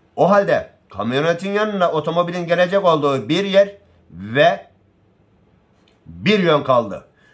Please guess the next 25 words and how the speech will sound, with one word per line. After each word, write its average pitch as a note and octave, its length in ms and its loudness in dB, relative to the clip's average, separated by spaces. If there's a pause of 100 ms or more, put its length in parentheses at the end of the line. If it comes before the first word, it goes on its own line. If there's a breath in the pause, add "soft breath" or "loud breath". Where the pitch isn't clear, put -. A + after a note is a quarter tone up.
Şu - 200 0
anda D3+ 460 0 (200)
örneğin D#3+ 600 0 (280)
üç G3+ 260 -6
numarayla D#3 680 2
iki E3 180 -10
numarayı D#3+ 520 2 (380)
otomobil F#3 480 -2
bu G3+ 80 -4
tarafa D#3 340 0
bakmış E3 340 0
olsun D#3+ 260 -2
ve F3+ 120 2
doldurmuş F3 420 0
olalım. C#3 320 2 (600 soft breath)
O G#2+ 120 -10
halde D#3 460 0 (320)
dört E3 260 0
numaralı F3 360 0
yere D#3+ 440 -2 (260)
kalan D3+ 280 0
iki F3 220 -2
araçtan E3+ 540 0
birisi E3+ 320 -4
gelecek. G3 500 0